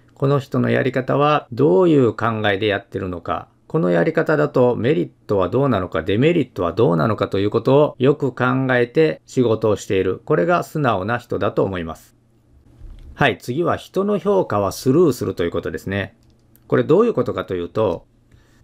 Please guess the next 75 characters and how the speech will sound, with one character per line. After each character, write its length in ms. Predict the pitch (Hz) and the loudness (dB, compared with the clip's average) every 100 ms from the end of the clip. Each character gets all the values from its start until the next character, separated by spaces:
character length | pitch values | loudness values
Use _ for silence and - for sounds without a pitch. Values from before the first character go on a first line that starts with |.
| 104 | -6
上 240 | 95 190 233 | 2 2 2
司 160 | 160 | 2
が 140 | 113 92 | 0 0
変 100 | 98 | -2
わ 100 | 98 | -2
る 100 | 101 | -2
と 100 | 92 | -4
評 280 | - 196 160 | -2 -2 0
価 140 | 101 | -2
は 100 | 87 | -2
百 380 | - 98 - - | -2 -6 -4 -4
八 300 | 165 175 180 | -4 -4 -4
十 200 | 180 170 | 0 0
度 140 | 101 | 0
変 120 | 110 113 | 2 0
わ 100 | 135 | 0
っ 80 | |
た 100 | - | -4
り 120 | 127 110 | -4 -4
す 100 | - | -6
る 80 | |
こ 100 | 107 | -6
と 100 | 104 | -4
が 60 | 90 | -4
あ 40 | |
り 80 | 87 | -4
ま 140 | 78 76 | -6 -12
す。 200 | - _ _ | -18 _ _
ま 60 | - | -12
あ、 20 | |
ス 120 | - | -8
ポ 180 | - 214 | 2 2
ー 40 | |
ツ 140 | 190 151 | 2 2
で 80 | 139 | 2
言 120 | 131 | 2
う 60 | |
と、 440 | 127 135 139 139 - | 2 2 2 0 -4
例 220 | - - | -4 0
え 60 | 185 | 2
ば 140 | 196 - | 2 0
監 260 | 160 185 180 | -2 -2 -2
督 280 | 175 175 | -2 0
が 140 | 165 156 | 0 0
変 100 | 151 | 0
わ 120 | 147 | 0
っ 80 | - | -2
た 120 | - 117 | -4 0
ら、 280 | 113 107 113 | 2 0 -2
今 240 | 110 156 | -4 0
ま 120 | 175 | 0
で 340 | 127 101 85 - | 2 2 0 -4
補 120 | 110 | -4
欠 240 | 110 156 147 | -2 -2 0
だ 100 | 151 | -2
っ 100 | - | 0
た 100 | 101 | -4
人 180 | 98 | -2
間 160 | 95 92 | -4 -6
が 120 | 90 | -6
急 200 | - 147 | -4 -2
に 160 | 147 139 | 0 2
レ 200 | 123 147 | 2 4
ギ 100 | 151 | 2
ュ 20 | |
ラ 120 | 120 | 2
ー 20 | |
に 140 | 87 85 | -2 -6
な 80 | 92 | -10
っ 100 | - | -8
た 80 | |
り 80 | 80 | -10
で 80 | 71 | -10
す 100 | - | -14
ね。 220 | 87 90 | -14 -12